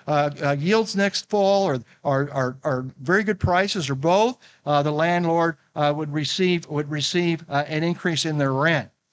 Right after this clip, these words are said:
Um, this is certainly less risky than increasing that rent substantially in twenty-two. Might be too late, you might have already done that,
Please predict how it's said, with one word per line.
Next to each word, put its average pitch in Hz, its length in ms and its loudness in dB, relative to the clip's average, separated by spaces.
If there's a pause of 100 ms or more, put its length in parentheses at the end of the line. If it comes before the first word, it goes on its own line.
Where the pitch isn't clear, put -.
(320)
Um, 135 340 0 (240)
this 240 240 0
is 190 100 0
certainly 190 680 0 (240)
less 208 340 2
risky 160 580 -2 (220)
than 151 240 0
increasing 208 520 0
that 165 200 2
rent 175 220 0
substantially 175 880 -2
in 131 100 -8
twenty-two. 175 840 -2
Might 156 180 -4
be 143 100 -10
too 170 200 -6
late, 170 180 -2
you 135 60 -10
might 151 160 -4
have 165 60 -4
already 151 180 -4
done 220 300 0
that, 196 300 0